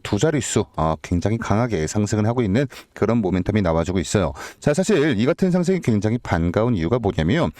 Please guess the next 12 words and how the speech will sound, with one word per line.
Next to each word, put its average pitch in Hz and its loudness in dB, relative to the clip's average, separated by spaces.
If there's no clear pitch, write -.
우리 - 0
다날 139 0
같은 175 0
경우에 147 2
굉장히 95 0
오랜 160 2
기간 160 0
동안 113 0
요렇게 92 0
여러분들 82 0
조금 117 0
조금씩 90 0